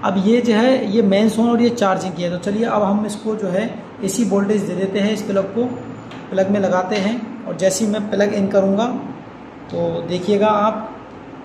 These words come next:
इसके indicator में यहाँ पे mains on और चार्जिंग की एलईडी on हो जाएगी। तो चलिए मैं plug को on कर दे रहा हूँ, ये देखिए,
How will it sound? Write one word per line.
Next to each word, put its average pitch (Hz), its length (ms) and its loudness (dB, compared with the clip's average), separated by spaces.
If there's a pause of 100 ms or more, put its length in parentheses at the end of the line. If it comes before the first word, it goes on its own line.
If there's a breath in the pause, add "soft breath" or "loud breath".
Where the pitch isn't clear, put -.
(420)
इसके 220 240 -4
indicator 202 600 2
में 254 280 2 (1200)
यहाँ 175 220 0
पे 233 200 2 (380)
mains 202 280 2
on 208 140 0
और 220 120 4
चार्जिंग 196 380 0
की 220 80 0
एलईडी 196 300 2
on 185 160 0
हो 156 80 -2
जाएगी। 139 340 -2
तो 170 120 -8
चलिए 180 240 0
मैं 196 200 2
plug 185 280 2
को 226 200 2
on 190 180 -2
कर 190 120 2
दे 190 120 -2
रहा 196 100 2
हूँ, 220 160 0 (1080)
ये 175 160 0
देखिए, 151 400 -4